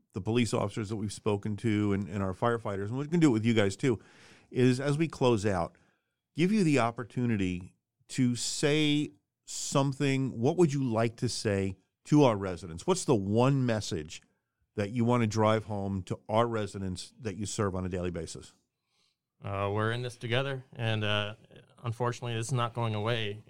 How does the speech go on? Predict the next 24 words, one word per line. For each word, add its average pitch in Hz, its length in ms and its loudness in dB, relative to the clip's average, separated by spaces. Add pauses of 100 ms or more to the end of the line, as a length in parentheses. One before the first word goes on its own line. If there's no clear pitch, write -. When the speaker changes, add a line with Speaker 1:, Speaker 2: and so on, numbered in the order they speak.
(120)
Speaker 2:
instantly. 104 480 -8
It's 98 180 -10
not 107 140 -8
going 104 180 -6
away 104 180 -6
too 104 280 -12
soon. 110 320 -6
I 104 140 -6
know 107 140 -4
the 104 60 -10
Florida 113 360 -6
is 101 80 -6
starting 107 240 -4
to 101 40 -8
open 104 240 -8
up 104 180 -6
now 110 340 -4
again, 110 360 -4 (640)
but 101 200 -8 (100)
again, 107 200 -6 (120)
it's - 320 -8
not 110 160 -2
going 98 180 -6
away. 92 260 -10